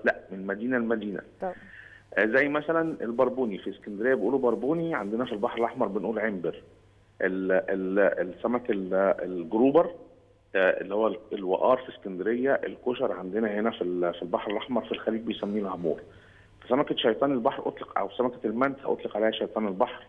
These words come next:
Speaker 1: ده من الصيادين او من السكان المحليين، علشان ظهرها من فوق، آه، اسود، وبيبقى ليها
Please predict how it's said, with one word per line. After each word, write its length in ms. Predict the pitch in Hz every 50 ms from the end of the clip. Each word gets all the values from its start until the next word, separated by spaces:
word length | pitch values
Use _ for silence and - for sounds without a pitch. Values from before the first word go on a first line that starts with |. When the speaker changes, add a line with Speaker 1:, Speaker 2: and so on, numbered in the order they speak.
| - -
Speaker 1:
ده 120 | 110 107
من 180 | 107 104 104 104
الصيادين 680 | 95 - - - 98 95 98 101 98 110 131 160 165 165 - - - - - - - - - - - - -
او 100 | 107 110
من 120 | 110 107
السكان 400 | 104 - - - - - 120 117 117
المحليين، 920 | 110 98 92 - - 92 87 85 87 90 101 127 156 165 160 160 - - - - - - - - - _ _ - - -
علشان 360 | 101 107 110 - - 139 139 135
ظهرها 400 | 131 117 113 123 139 135 139 127
من 140 | 113 113
فوق، 320 | - - - 135 - - - - - - - - _ _ _ -
آه، 180 | - 92 95 - -
اسود، 360 | 131 - - - 160 165 165 165 - - - - - - - - - - _ - -
وبيبقى 360 | 101 127 151 151 - - 131
ليها 280 | 139 151 156 156 156